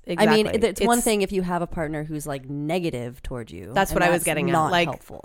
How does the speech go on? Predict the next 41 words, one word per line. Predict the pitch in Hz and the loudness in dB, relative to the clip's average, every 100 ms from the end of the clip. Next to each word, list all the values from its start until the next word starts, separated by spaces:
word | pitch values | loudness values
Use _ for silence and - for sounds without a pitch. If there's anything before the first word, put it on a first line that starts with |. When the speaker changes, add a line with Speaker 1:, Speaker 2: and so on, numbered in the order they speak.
| - | -2
Speaker 2:
that's | 190 180 160 | -2 0 0
all | 151 | 0
I | 147 | 0
was, | 143 | -4
Speaker 1:
That's | - - - | -6 -10 -4
Speaker 2:
that's | 160 151 - | -2 -2 -6
the | 139 | -6
nuance | 127 131 139 143 | -4 -4 -4 -4
I | |
was | 131 | -6
just | - - | -8 -10
trying | - 127 | -8 -6
to | 139 131 - | -6 -6 -6
Speaker 1:
Right. | 160 127 - | -8 -8 -6
Speaker 2:
emphasize | 185 180 170 147 147 | -2 -2 0 0 0
is | 156 147 - - - | -2 -4 -10 -20 -4
I'm | 185 180 | 2 4
not | 160 - | 2 2
saying | 160 151 147 - | 2 2 -2 0
don't | 165 143 - | 0 0 -2
have | 147 | -4
a | 143 | -2
partner | 139 131 131 | -2 -2 -6
who | 143 135 - _ - | -6 -8 -10 _ -2
Speaker 1:
Is | 180 | 0
Speaker 2:
gives | 147 | 2
you | |
Speaker 1:
supportive. | 151 160 | 4 6
Speaker 2:
positive | 156 147 151 143 143 - | 6 4 0 -4 -6 -10
energy. | - 156 147 139 135 160 | -4 -2 -2 -2 -2 0
Yeah. | 175 - 180 | 2 4 4
Speaker 1:
Right. | 165 131 - | 2 -2 -4
Speaker 2:
<laughs> | - - | -10 2
Positive | 185 202 190 | 6 8 8
Speaker 1:
But | |
if | 208 | 6
Speaker 2:
energy, | 190 | 6
Speaker 1:
you | 185 | 6
Speaker 2:
good. | 180 | 6
Speaker 1:
need | 180 226 202 | 4 4 4
it, | 160 147 - | 2 0 -4